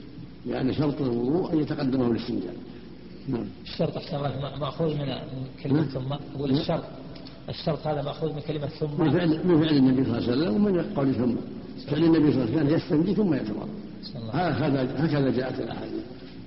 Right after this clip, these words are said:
Speaker 1: وهو الأسوة عليه الصلاة والسلام، كان: "صلوا كما رأيتم نصلي". و-، وهكذا نتوضأ كما رأينا يتوضأ.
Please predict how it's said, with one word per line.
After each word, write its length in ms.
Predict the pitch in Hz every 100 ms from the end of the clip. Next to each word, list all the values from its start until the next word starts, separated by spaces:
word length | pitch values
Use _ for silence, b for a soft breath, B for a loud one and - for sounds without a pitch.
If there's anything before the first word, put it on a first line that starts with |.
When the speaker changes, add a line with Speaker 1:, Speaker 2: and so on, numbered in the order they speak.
| - - -
Speaker 1:
وهو 160 | 147
الأسوة 320 | 196 185 156 127
عليه 200 | 123 120
الصلاة 200 | 104 -
والسلام، 260 | - 113 -
كان: 220 | 170 147 -
"صلوا 280 | 151 135 151
كما 180 | 151
رأيتم 360 | 170 175 165 196
نصلي". 400 | 165 147 135 196 - - - - - - - 180
و-، 60 |
وهكذا 600 | 196 196 190 202 170 170
نتوضأ 380 | 147 160 170 175
كما 240 | 143 151
رأينا 320 | 147 147 135 117
يتوضأ. 260 | 107 101